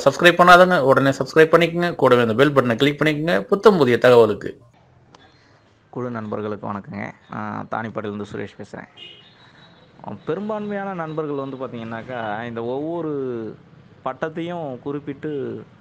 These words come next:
Speaker 2: இந்த மாதத்துல வந்து எந்த மாதிரியான பயிர் ரகங்களை பயிர் பண்ணலாம், ஆ, அடுத்த, ஆ, அடுத்த சாகுபடி முறை வரும்போது இந்த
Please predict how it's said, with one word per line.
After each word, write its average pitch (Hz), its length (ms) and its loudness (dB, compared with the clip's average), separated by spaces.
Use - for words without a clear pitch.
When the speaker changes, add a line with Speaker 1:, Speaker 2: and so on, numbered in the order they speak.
Speaker 2:
இந்த 139 220 -8
மாதத்துல 147 480 -8
வந்து 120 440 -10
எந்த 127 200 -10
மாதிரியான 117 420 -8
பயிர் 107 260 -10
ரகங்களை 101 480 -10
பயிர் 104 200 -10
பண்ணலாம், 101 560 -14
ஆ, 139 340 -10
அடுத்த, 151 320 -8
ஆ, 127 380 -8
அடுத்த 135 360 -10
சாகுபடி 135 440 -8
முறை 123 240 -8
வரும்போது 117 540 -8
இந்த 127 540 -8